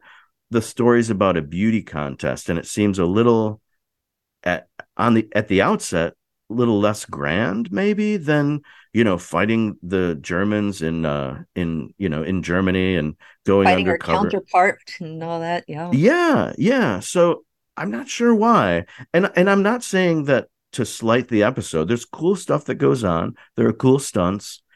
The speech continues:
Speaker 1: but maybe it's just that we're settling into the first season and there's a beauty contest and there's lots of comedy. Maybe that's it. Maybe it's the, it's the comedy content you know, with Dick Van Patten's character.
Speaker 2: Oh, right, right.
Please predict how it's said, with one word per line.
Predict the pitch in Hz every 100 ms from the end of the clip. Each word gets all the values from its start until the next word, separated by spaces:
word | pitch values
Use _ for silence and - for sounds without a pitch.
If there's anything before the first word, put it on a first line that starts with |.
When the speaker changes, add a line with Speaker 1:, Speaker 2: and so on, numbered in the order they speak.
| _ _
Speaker 1:
but | 110 127 120 - _ _ _ _ _ _ _ _ _ _ -
maybe | 117 139 180 202
it's | 175 -
just | 92 98 107 120 -
that | 101 92 90 - _ _ _ -
we're | 117
settling | 117 - 135 131 135 123
into | 110 113 -
the | 95 90
first | - 98 92 -
season | 117 95 73 65 85 - _ _ _ _ _ _
and | 95 95 90 87 87 - -
there's | 107 107 98
a |
beauty | 80 98 131 131
contest | - 98 87 90 85 82 -
and | 104
there's | 101 87
lots | 92 95 95
of | -
comedy. | - 82 78 67 -
Maybe | 196 196
that's | 98 87 78 -
it. | - _ - -
Maybe | 101 151 202
it's | 180 180
the, | 143 113 -
it's | 117
the | 107
comedy | - 98 104 107
content | 95 82 73 67 71 60 _ _ _ _ -
you | 95
know, | 98
with | 95 -
Dick | 113
Van | 110 98 85
Patten's | 95 67 82
character. | - 78 69 - 71 62 190
Speaker 2:
Oh, | 185
right, | 147 139 143
right. | 156 185 -